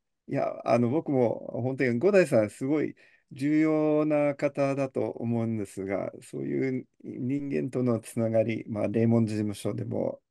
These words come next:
あの、吉村さんでも、えー、あ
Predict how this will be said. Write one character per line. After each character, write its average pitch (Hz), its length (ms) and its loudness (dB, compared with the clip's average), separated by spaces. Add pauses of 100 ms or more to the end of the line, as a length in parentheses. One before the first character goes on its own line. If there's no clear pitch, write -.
あ 120 120 -10
の、 123 280 -8
吉 110 240 -6
村 107 160 -4
さ - 160 -6
ん 104 120 -6
で 107 80 -8
も、 107 280 -6 (600)
え 92 1000 2 (200)
ー、 - 60 -16
あ - 80 -10